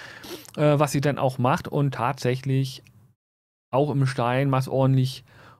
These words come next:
Bums. Also Wucht hat das Ding offenbar drauf.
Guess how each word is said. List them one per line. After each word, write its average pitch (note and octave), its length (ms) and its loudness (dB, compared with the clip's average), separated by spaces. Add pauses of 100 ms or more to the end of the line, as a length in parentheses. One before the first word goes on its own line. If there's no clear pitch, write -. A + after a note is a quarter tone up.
Bums. C#3+ 560 4
Also C#3 540 2
Wucht C#3 360 0
hat D3+ 160 0
das C#3 160 -2
Ding C3+ 160 0
offenbar A2+ 340 -2
drauf. A2 480 0